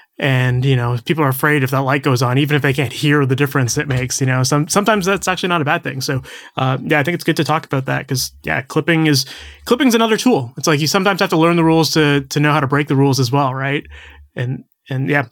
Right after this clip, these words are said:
Um, you'd also talked earlier about splitting your bass tracks to get a little bit more control of the low end. So h-, can you talk a little bit more about that process and what does that look like? What, what are you doing with those bass tracks when you're splitting them? Are you just duplicating them? Are you filtering them? Like, what does that look like?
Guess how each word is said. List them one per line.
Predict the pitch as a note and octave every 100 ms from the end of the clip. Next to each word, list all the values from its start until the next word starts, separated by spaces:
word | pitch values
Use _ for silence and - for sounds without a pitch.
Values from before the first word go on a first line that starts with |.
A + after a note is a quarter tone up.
| _ - - - - -
Um, | E3+ E3+ A3
you'd | A#3+
also | C#4 C#4 C#4+
talked | C#4 C4
earlier | A#3+ A#3
about | G#3+ F#3+ F3+ -
splitting | - - F#3+ G3+ F#3
your | D#3+
bass | D3+ F#3+
tracks | - C#3+ C3+ - -
to | D#3
get | D3+
a |
little | D3+ C#3+
bit | E3
more | D3
control | C3+ C3 D3+ D#3
of | D3
the | C3+
low | C#3 C3+
end. | C#3 D3+ C3+ - - - _ _ _
So | - G#3+ G#3+ - -
h-, | - - -
can | - B3+
you |
talk | C#4+ C#4+
a |
little | C#4+ B3
bit |
more | B3 G#3+
about | F3+
that | F#3 F3+
process | G#3 G3 F#3 D3+
and | D#3+
what | F#3
does | G#3
that | G3 F3+
look | E3+
like? | D3+ C3
What, | C3+ E3 F3
what | D3+ G3 A3
are |
you | G3
doing | E3 F3+
with | E3
those | C#3+
bass | C3+ D3
tracks | C#3 C#3+
when | C#3+
you're | C3+
splitting | - D3+ C#3
them? | B2
Are | C3+
you | C#3+
just | C3+
duplicating | - F#3 G3+ G3+ G3 F#3+
them? | F#3+ F#3
Are | F3+ C#3+
you | C#3 C3+
filtering | C3 - - F#3 F3+
them? | E3+ E3+
Like, | C#3+
what | C3+ D3
does | C3+
that | C3
look | C#3 C3+
like? | C3+ C3